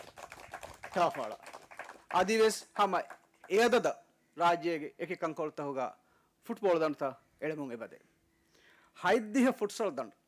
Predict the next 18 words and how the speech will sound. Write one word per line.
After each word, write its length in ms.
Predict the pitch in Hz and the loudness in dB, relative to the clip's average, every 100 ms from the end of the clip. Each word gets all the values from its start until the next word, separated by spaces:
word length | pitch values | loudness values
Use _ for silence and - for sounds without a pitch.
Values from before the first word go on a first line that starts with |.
| _ _ _ _ - | _ _ _ _ -4
රාජ්‍යයේ 540 | 160 160 139 156 135 | 0 0 0 -8 -8
එකං 320 | - - 147 131 | -10 -8 -8 -8
කොල්තවග 420 | 147 - 139 127 | -10 -8 -8 -2
අරුමෙ 360 | 123 127 127 123 _ | -2 -2 -8 -12 _
අලා 300 | - 143 131 123 | -6 -4 -4 -8
නිම්මාෆින් 580 | - 160 196 196 - 135 | -6 -2 0 0 -2 -6
මිහාරු. 300 | 110 95 73 _ _ - _ _ - - - - - - - - - - - - | -16 -18 -20 _ _ -20 _ _ -20 -20 -20 -20 -20 -20 -20 -20 -20 -20 -20 -4
සතාර 520 | 185 202 240 233 220 214 - | 0 2 6 6 6 4 -2
සමානී 840 | 147 165 196 208 202 202 202 170 - 139 | -6 2 6 6 6 4 2 -2 -10 -6
වොලීකෝට් 600 | 143 196 233 - 156 - _ _ _ _ _ _ _ _ _ _ _ _ _ _ - | 0 2 2 2 -4 -4 _ _ _ _ _ _ _ _ _ _ _ _ _ _ -6
අරුමෙන් 360 | 160 156 147 131 _ - | -4 -4 -8 -12 _ -12
නිම්මදීෆින්. 560 | 160 160 127 131 - - _ _ _ _ _ - - - - - - | -6 -4 -4 -8 -18 -20 _ _ _ _ _ -20 -20 -20 -20 -20 -4
ෆන්සා 580 | 180 196 196 233 208 | 0 0 2 4 6
සතර 360 | 202 185 196 196 - - | 4 0 2 0 0 2
අවුට්ඩෝ 420 | - 220 233 196 | 2 4 4 4
ජිම් 200 | 160 143 _ _ - | 2 -8 _ _ -12
එකි 220 | 175 185 | -4 -2
රෙරසුගා 520 | 165 160 170 143 131 | -2 -4 -4 -2 -4